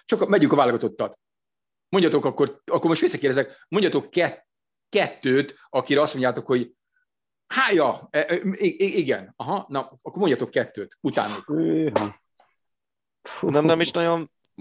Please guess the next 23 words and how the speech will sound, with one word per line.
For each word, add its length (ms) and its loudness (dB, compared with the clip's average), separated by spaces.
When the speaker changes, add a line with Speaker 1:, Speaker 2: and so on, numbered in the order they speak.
Speaker 3:
az 300 2
egy 80 2
dolog, 320 2
hogy 300 -2
emlékezetes 720 0
csatár 320 -2
teljesítmény. 520 -2
Speaker 2:
Csatárokat 560 6
tudok 320 4
mondani, 460 2
de 280 6
igen, 240 2
i-, 120 2
amit 260 2
Dani 200 4
mond, 180 0
hogy 120 -2
emlékezetes 800 -2
teljesítmény, 580 -2
nem, 160 -4
tehát 260 0
nem 160 -4
tudom, 220 -2